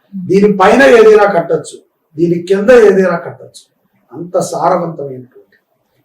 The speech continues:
గోవుని రక్షించుకోవాలి, ధర్మాన్ని రక్షించుకోవాలి, దేవాలయాలని రక్షించుకోవాలి. ఊరికనే వెళ్ళిపోతాం మనం,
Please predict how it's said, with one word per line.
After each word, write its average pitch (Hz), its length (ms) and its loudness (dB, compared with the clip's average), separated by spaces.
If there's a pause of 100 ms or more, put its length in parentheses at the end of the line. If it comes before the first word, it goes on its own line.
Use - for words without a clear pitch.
(280)
గోవుని 202 340 2
రక్షించుకోవాలి, 131 880 -14 (580)
ధర్మాన్ని 202 480 -6
రక్షించుకోవాలి, 139 840 -12 (600)
దేవాలయాలని 190 920 2
రక్షించుకోవాలి. - 880 -16 (680)
ఊరికనే 214 340 0
వెళ్ళిపోతాం 185 640 -4
మనం, 170 260 -12